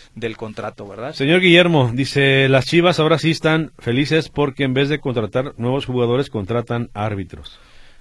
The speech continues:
Speaker 1: Bueno, Jorge González, tan, ¿qué tan cierto es que el América será local en el Estadio del Bajío en Zapopan?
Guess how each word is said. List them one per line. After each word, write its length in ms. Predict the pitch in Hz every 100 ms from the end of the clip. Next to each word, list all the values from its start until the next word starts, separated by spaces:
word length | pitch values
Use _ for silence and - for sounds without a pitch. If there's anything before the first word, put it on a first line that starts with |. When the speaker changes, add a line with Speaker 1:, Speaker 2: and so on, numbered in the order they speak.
| -
Speaker 1:
Bueno, 380 | - 120 117 107
Jorge 300 | - 185 196
González, 540 | 190 175 175 190 151
tan, 240 | - 160 156
¿qué 120 | 185
tan 160 | 190 190
cierto 380 | 202 190 190 196
es 320 | 196 - -
que 160 | - 151
el 80 |
América 520 | 147 165 190 190 196 190
será 220 | 160 160
local 300 | 180 175 180
en 100 | 175
el 80 | 151
Estadio 360 | 135 175 180
del 120 | 175 139
Bajío 280 | 131 160
en 60 | 165
Zapopan? 680 | 160 143 165 165 214 226 208